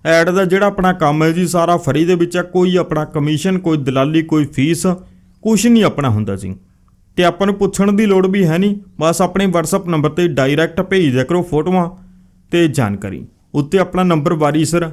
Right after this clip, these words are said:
ਚੱਲਦੇ ਰਹਿੰਦਾ ਪੂਰੀ ਵੀਡੀਓ 'ਚ ਹੀ। ਗੱਲ ਕਰਾਂਗੇ ਜੀ ਆਪਾਂ ਮੋਟਰਸਾਈਕਲ ਦੀ। ਆਪਣੇ ਕੋਲੇ ਡੀਲਕਸ ਮਾਲਕ ਨੇ ਇੱਕ ਮੋਟਰਸਾਈਕਲ ਭੇਜਿਆ ਸੇਲ ਵਾਸਤੇ। ਡੀਲਕਸ ਮੋਟਰਸਾਈਕਲ ਹੈ ਜੀ ਇਹ।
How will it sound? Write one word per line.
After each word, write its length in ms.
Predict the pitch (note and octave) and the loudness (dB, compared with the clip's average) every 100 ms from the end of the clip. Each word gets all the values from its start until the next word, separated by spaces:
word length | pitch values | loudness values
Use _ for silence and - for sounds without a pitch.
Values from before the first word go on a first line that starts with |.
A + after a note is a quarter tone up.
| - - | -12 -2
ਚੱਲਦੇ 320 | D3+ D#3 F3 | 0 2 2
ਰਹਿੰਦਾ 220 | E3 E3 | 2 0
ਪੂਰੀ 300 | E3 E3 D3 | 0 2 2
ਵੀਡੀਓ 300 | C3 G2+ G#2+ | 0 -2 -2
'ਚ 120 | G#2 | -4
ਹੀ। 120 | E2 - _ _ _ _ | -10 -14 _ _ _ _
ਗੱਲ 300 | A2+ B2+ D3+ | -4 0 0
ਕਰਾਂਗੇ 400 | F#3 G3 F#3+ F#3+ | 0 0 2 2
ਜੀ 120 | F#3 G3 | 2 0
ਆਪਾਂ 300 | F#3 F3+ F3 - _ _ - | 0 -4 -6 -12 _ _ -4
ਮੋਟਰਸਾਈਕਲ 640 | C#3 D#3 F3 D3 A#2 G#2+ | 0 2 0 0 0 -2
ਦੀ। 180 | F#2+ - _ _ _ _ | -8 -14 _ _ _ _
ਆਪਣੇ 280 | B2+ D3+ F#3 | -4 0 2
ਕੋਲੇ 180 | F#3+ G3+ | 2 2
ਡੀਲਕਸ 640 | D3+ C3+ D#3 E3+ D#3+ - F#3+ F#3 - - | 2 -2 0 0 -2 -4 -4 -6 -8 -6
ਮਾਲਕ 340 | C3 C3 C3+ E3 | -2 0 0 -2
ਨੇ 120 | E3+ | -2
ਇੱਕ 120 | D#3 | 0
ਮੋਟਰਸਾਈਕਲ 680 | D3+ C#3 D3 F3 E3+ D#3 D#3+ | 0 0 0 0 0 0 -4
ਭੇਜਿਆ 440 | E3 F#3 D3+ A2+ D#3+ | -4 -4 -2 0 -2
ਸੇਲ 280 | D#3+ C3+ C#3 | 0 -2 0
ਵਾਸਤੇ। 380 | D3+ C#3 - E3 D#3+ _ _ _ _ - | -2 -2 -4 -6 -8 _ _ _ _ -6
ਡੀਲਕਸ 680 | A#2 D3 F#3 F#3+ E3 - F#3 F3 - | -2 0 0 0 -2 -2 -8 -8 -8
ਮੋਟਰਸਾਈਕਲ 580 | B2 C3 F3 F3 F3+ F3 | -2 -2 0 0 2 2
ਹੈ 60 | F3 | 0
ਜੀ 160 | E3 F3 | 0 0
ਇਹ। 160 | F3+ | 0